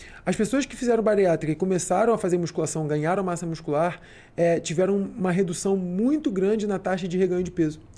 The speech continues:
quando comparado com a pessoa que não começou a fazer musculação. As pessoas que não fizeram musculação, acho que, acho que foi uma, uma porcentagem de setenta por cento das pessoas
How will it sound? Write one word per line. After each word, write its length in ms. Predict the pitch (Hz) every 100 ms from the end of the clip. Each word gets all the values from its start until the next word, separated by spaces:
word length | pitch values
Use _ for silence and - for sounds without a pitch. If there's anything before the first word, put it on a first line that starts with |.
| - - - - - - - - -
quando 220 | - 165
comparado 460 | 165 160 160 151 147
com 80 | 156
a 40 |
pessoa 280 | 156 147 156
que 100 | 151
não 180 | 151 170
começou 300 | 185 170 165
a 20 |
fazer 180 | 156 151
musculação. 560 | 151 - 151 151 131 117 - - -
As 60 |
pessoas 220 | - 175
que 100 | 170
não 120 | 185 214
fizeram 260 | 214 190
musculação, 640 | 185 - 160 - 175 196 - -
acho 240 | - 156 -
que, 120 | 180
acho 200 | 156 156
que 120 | - 160
foi 140 | - 151
uma, 180 | 156
uma 160 | 151 135
porcentagem 460 | 131 131 143 143 139
de 60 |
setenta 300 | - 143 151
por 140 | - 160
cento 180 | 139 131
das 120 | 127
pessoas 380 | 135 - 123